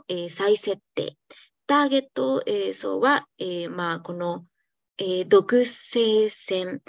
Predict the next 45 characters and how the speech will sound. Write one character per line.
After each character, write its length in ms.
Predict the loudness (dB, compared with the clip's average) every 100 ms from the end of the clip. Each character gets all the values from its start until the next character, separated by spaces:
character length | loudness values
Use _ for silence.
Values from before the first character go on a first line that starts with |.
| -20 _ _
高 300 | 2 4 4
品 320 | 2 0 0
質、 480 | -4 -6 -8 -8 -10 _ _ -4
ユ 140 | 0
ニ 220 | 6 6 6
ー 20 |
ク 120 | 0
な 120 | -2
体 260 | 2 4 6
験 220 | 4 6
を 200 | 6 6
求 300 | 2 2 4
め 140 | 6 6
る、 140 | 4 -2 -20 _ _
う 280 | -6 -4 -4
ん、 20 |
ま 420 | -2 0 0 -2
あ、 60 | -4
お 100 | 0
金 220 | 4 6 6
持 140 | 4
ち、 360 | 0 -4 -4 2
い 40 |
わ 100 | 4
ゆ 160 | 6 8
る、 340 | 8 6 0 -4
は 200 | 0 0
い、 160 | 0
そ 160 | 0 0
う、 20 |
お 40 | 2
金 220 | 2 2
を 60 |
持 100 | 0
っ 80 | -2
て 120 | 0
い 80 | 0
る 80 | -2
人、 320 | -4 -4 -4 -6 -20 _ _
え 60 | -4
ー、 420 | -2 -2 -4 -6 _ _
顧 120 | -8 -6
客 240 | -4 -4
で 160 | -6 -10
す。 280 | -14 -20